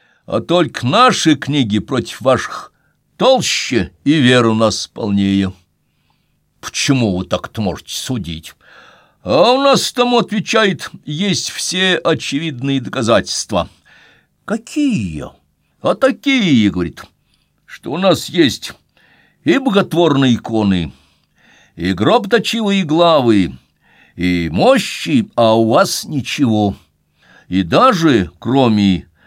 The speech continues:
одного воскресенья, никаких экстренных праздников нет.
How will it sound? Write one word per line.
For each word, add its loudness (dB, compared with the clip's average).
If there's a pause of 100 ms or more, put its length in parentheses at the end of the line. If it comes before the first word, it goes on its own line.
(160)
одного 2
воскресенья, 2
никаких 0
экстренных -2
праздников -2
нет. -6